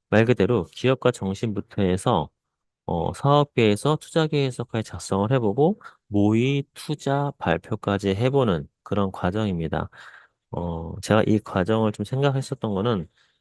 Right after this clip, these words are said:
일반인들이나 중고등학생들 제가 기업가 정신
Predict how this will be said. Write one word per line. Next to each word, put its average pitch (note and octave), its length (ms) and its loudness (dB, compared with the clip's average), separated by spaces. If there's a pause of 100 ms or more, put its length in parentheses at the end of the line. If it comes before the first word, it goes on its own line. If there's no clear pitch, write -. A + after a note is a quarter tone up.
일반인들이나 D3 1400 2
중고등학생들 A#2+ 840 0
제가 G2+ 220 -2
기업가 A2+ 420 -2
정신 F#2 420 -2